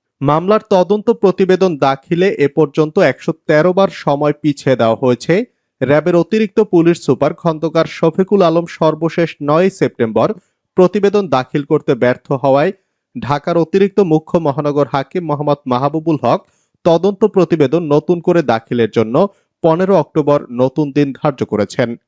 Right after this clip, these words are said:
এদিকে আলোচিত এ হত্যা মামলা পরিচালনার জন্য বাদীপক্ষ আইনজীবী মোহাম্মদ শিশির মনিরকে নিয়োগ দিয়েছে। গতকাল রবিবার মামলার বাদী মেহেরুন রুনির ভাই নওশের রোমান বিষয়টি জানিয়ে বলেছেন,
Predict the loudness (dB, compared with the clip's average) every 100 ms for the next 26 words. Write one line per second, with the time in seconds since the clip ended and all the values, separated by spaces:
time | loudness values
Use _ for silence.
0 | _ _ _ -2 -2 0 -2 -2 0 0
1 | 0 0 0 0 -2 -4 -2 -2 0 0
2 | 0 2 0 2 0 0 -2 0 0 0
3 | 0 -2 -2 -2 -2 -2 _ -2 0 -4
4 | -4 -2 -2 -2 -2 -2 -4 -4 -8 -6
5 | 0 0 2 0 0 0 -2 0 0 0
6 | 0 -2 -4 -2 -2 -2 -4 _ _ _
7 | -4 -2 0 0 2 2 0 2 2 2
8 | 0 0 0 0 -2 -2 -4 -2 -2 0
9 | 0 0 0 2 2 -2 -2 -2 -2 -8
10 | -4 0 0 -2 -4 0 0 0 -2 -4
11 | -2 -2 -2 -2 -2 0 0 0 0 0
12 | -2